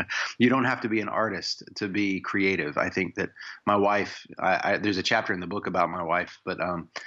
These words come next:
she doesn't think of herself as an artist at all, but, but I, I think that she's one of the most creative people I know. Um, and so the book's kind of for anybody out there who's trying to, trying to figure out how, what it means to be a Christian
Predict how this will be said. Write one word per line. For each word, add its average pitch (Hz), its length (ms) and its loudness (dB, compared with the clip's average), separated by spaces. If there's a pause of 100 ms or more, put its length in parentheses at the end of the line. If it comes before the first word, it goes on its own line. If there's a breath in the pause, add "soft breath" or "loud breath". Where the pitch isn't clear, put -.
(160 loud breath)
she 131 140 4
doesn't 104 280 2
think 98 140 0
of 95 100 -2
herself 98 380 0
as 92 100 -4
an 87 80 -4
artist 92 320 -2
at 92 100 2
all, 95 200 4
but, 92 200 -4 (160)
but 92 140 0
I, 92 240 4 (240)
I 95 240 4
think 90 240 -6
that - 80 -4
she's 98 180 0
one 95 120 0
of 90 40 2
the 92 60 2
most 87 160 0
creative 90 340 2
people 92 240 0
I 87 100 2
know. 87 340 0 (460 loud breath)
Um, 95 340 4
and 107 120 2
so 135 120 4
the 123 80 4
book's 147 200 0
kind 147 200 2
of 143 80 -2
for 110 360 0
anybody 113 400 2
out 113 180 2
there 101 120 0
who's 95 220 -4
trying 107 240 0
to, 95 180 -4 (180)
trying 101 180 -2
to 101 60 -2
figure 101 280 2
out 101 100 4
how, 98 240 2
what 104 160 -2
it 92 80 -2
means 104 220 -2
to 101 80 -2
be 95 100 0
a 87 40 -4
Christian 113 560 0